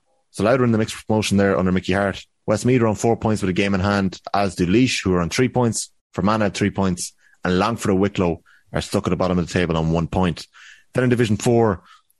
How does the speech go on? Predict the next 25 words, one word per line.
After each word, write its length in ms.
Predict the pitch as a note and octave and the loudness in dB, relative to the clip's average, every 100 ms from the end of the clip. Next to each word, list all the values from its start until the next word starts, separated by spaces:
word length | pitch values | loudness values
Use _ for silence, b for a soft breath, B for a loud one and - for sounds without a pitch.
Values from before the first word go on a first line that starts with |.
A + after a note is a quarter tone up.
| - | 0
we've 180 | G2+ G2 | 0 2
seen 420 | - A2+ G#2 F#2 | 2 2 4 2
Cavan 540 | - B2 A#2+ G#2 D#2+ - _ _ | 0 -2 -2 -2 -6 -8 _ _
get 160 | - F#2+ | -4 -2
back 220 | G2+ F#2+ | -2 -2
on 100 | F#2+ | -2
track, 380 | F2 G2+ F#2 - - | 0 -2 -2 -6 -6
or 100 | G2 | -2
not 140 | A#2+ | -2
back 200 | A#2 F2+ | -2 -2
on 60 | E2+ | -2
track. 220 | G2 F2 | -2 -2
They 80 | F#2 | -2
followed 280 | F2 G2+ F#2+ | 0 2 2
up 100 | F#2 | 2
with 80 | F2 | 2
a 40 | |
win. 200 | F#2+ F#2+ | 2 2
They 80 | F2 | 2
didn't 160 | F#2 | 2
have 100 | F#2 | 0
a 40 | D#2+ | 0
game 220 | G2 G2+ | -2 0
last 180 | G2 F#2 | -2 -2
weekend. 340 | F#2 G#2 G2 | -2 -2 -2